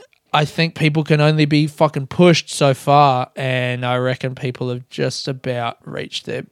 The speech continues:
fucking breaking point, you know? I don't know. Or maybe just the few friends that I have that I talk to are, um, flouting the laws and everyone else is doing good. I don't fucking know. I don't know.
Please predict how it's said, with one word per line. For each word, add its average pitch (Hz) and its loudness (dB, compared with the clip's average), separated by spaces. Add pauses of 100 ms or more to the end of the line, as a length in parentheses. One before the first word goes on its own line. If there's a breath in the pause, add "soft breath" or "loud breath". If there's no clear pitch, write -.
(180)
fucking - -10
breaking - -10
point, - -14
you - -14
know? 156 -8 (1080 loud breath)
I 156 2
don't 135 -2
know. 113 -10
Or 151 0
maybe 143 2
just 131 -6
the 131 -4
few 127 -4
friends 120 -8
that 123 -4
I 120 -2
have 117 -6
that 127 -4
I 120 -4
talk 120 -8
to 120 -6 (600 soft breath)
are, 113 0
um, 113 -6 (380)
flouting 120 -4
the 117 -4
laws 113 -6
and 113 -8
everyone 113 -6
else 113 -10
is 127 -14
doing 117 -10
good. - -12
I - -10
don't - -20
fucking - -20
know. 71 -14 (240)
I 123 -6
don't 107 -8
know. 107 -10